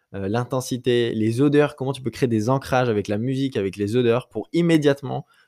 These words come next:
te sentir inspiré, motivé et déterminé C'est un replay qui est incroyable. C'est un des meilleurs qu'a fait Croissance. Donc, je t'invite à l'écouter. Voilà. C'est tout pour moi. J'espère que ça t'aura plu. C'était très complet.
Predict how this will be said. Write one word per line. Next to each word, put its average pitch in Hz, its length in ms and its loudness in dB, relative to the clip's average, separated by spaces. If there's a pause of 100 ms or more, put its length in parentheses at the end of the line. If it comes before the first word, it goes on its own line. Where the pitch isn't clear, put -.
te 120 100 -8
sentir 127 540 -2
inspiré, 135 480 0
motivé 131 600 2
et 113 40 -2
déterminé 113 600 -2 (320)
C'est 107 120 -4
un 107 100 -4
replay 117 300 -4
qui 107 80 -6
est - 20 -6
incroyable. 127 320 -2
C'est 120 120 -6
un 120 40 -2
des 117 100 2
meilleurs 180 220 2
qu'a 151 140 0
fait 131 80 -4
Croissance. 120 480 -4 (500)
Donc, 117 200 2
je - 60 -12
t'invite 110 320 -2 (100)
à 110 60 -2
l'écouter. 107 380 -4 (220)
Voilà. - 260 -2 (300)
C'est 151 160 2
tout 247 80 4
pour 233 160 2
moi. 123 340 4
J'espère 127 280 0
que 175 40 -6
ça 170 80 0
t'aura 123 220 4
plu. 156 100 -2
C'était 123 300 -2
très - 180 0
complet. 135 420 -2